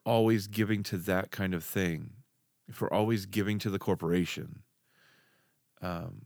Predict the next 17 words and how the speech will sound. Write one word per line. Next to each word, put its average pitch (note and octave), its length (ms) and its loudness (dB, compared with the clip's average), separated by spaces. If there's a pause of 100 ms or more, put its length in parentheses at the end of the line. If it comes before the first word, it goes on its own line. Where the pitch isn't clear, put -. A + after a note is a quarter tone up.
we'll G2 140 -4
never G2+ 260 0
be G#2 140 0
able G2+ 160 -2
to F#2 80 0
accomplish G2 560 -6
what F#2 120 -6
it F#2 120 -6
is F#2+ 180 -2
that - 80 -6
we're F#2 140 -4
set F#2 280 -6
here G2 220 -4
to - 80 -6
accompli-, - 500 -8
to F#2+ 140 -6
accomplish. G#2 600 -10